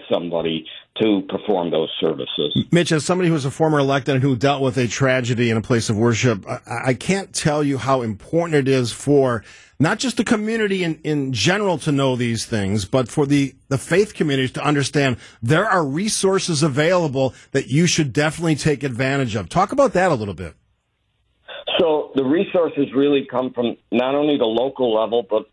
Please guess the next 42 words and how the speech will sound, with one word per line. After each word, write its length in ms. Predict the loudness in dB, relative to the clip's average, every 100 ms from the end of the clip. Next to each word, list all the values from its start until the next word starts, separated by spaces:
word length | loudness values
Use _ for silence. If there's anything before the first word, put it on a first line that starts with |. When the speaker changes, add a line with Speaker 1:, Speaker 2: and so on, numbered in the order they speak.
| -6
Speaker 1:
you 180 | -2 0
know, 160 | 0
the 80 | -2 -6
state 280 | -2 0 0
and 40 | -6
the 100 | -2
federal 400 | 0 2 2 2
level 400 | 2 2 0 0
as 60 | -2 0
well. 300 | 2 0 -4 -20 _ -2
And 360 | 0 2 2
most, 380 | 2 2 -2 -6 -20 _ _ _ -2
uh, 120 | -2 2
I 320 | 0 2 2
don't 100 | 2
wanna 220 | 2 0 0
say 120 | 0 0
all, 260 | 0 0
but 180 | 0 0
I'm 120 | 2
gonna 200 | 0 -2 0
say 100 | 0
most 460 | 2 2 0 -2 -2
of 120 | -2 0
the 80 |
resources 760 | 0 0 0 0 0 0 -4 -4 -6 _ -8
are 240 | -2 0 -2 -4
free. 400 | 0 2 0 -4 -14 -6 -2
And 120 | 0
I'll, 180 | 0 0
I'll 160 | -2
give 160 | -2 0
you 140 | 2
a 40 | 0
prime 340 | -2 -2 -2
example. 600 | -4 -2 0 0 0 -4 -6 -14 -2
A-, 260 | 0 0
and 120 | -2 0
Charlie, 340 | 0 2 2
as 220 | 2 0 -4
you 120 | -4
know, 460 | 0 2 2 0